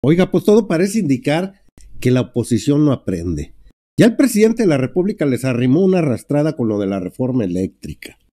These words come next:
No la pasaron. Pero hoy trae asoleadas a lo que es Iberdrola, Naturgy, eh, se me olvidan las demás que tiene por ahí, eh, compañías extranjeras como Enel,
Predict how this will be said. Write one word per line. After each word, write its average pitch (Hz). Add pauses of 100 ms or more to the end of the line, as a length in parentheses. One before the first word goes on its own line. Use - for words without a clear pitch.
(560)
No 143
la 247
pasaron. 104 (520)
Pero 127
hoy 247
trae 262
asoleadas 131 (200)
a 107
lo 147
que 202
es 247
Iberdrola, 131 (260)
Naturgy, 135 (260)
eh, 131
se 151
me 170
olvidan 220
las 151
demás 160
que 151
tiene 175
por 139
ahí, 156 (220)
eh, 117
compañías 131
extranjeras 143
como 117
Enel, 147